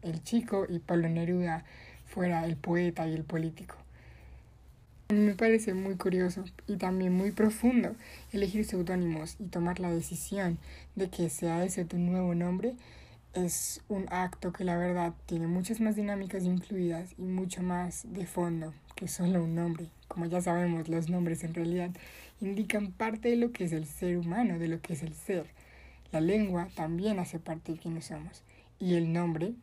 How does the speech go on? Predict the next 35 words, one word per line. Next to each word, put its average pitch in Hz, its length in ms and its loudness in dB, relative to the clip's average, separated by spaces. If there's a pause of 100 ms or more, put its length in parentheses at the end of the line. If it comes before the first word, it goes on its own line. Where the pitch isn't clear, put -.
pues, - 440 -8 (140)
es 156 180 -8
clave 160 520 0 (160)
en 170 80 -4
quiénes 170 400 0
somos, 175 380 -2
en 170 100 -2
quiénes 170 360 0
nos 156 180 -2
consideramos 165 720 -4
y 185 100 -4
en 170 140 -2
quiénes 180 420 -2
nos 180 160 -4
consideran 180 720 -2
los 156 160 -6
demás. 160 380 -10 (480)
Así 185 220 -4
que 196 120 -4
nosotros 185 420 -2
recordamos 190 720 0
al 160 180 -2
gran 220 380 2
Pablo 185 420 -2
Neruda, 165 460 0 (420)
pero 208 140 2
Ricardo 190 400 2
Eliezer 185 560 0 (180)
está 196 240 -2
un 180 160 2
poco 185 320 -2
en 175 100 2
el 165 120 2
olvido. 156 460 0 (720)
Bueno, 170 320 -2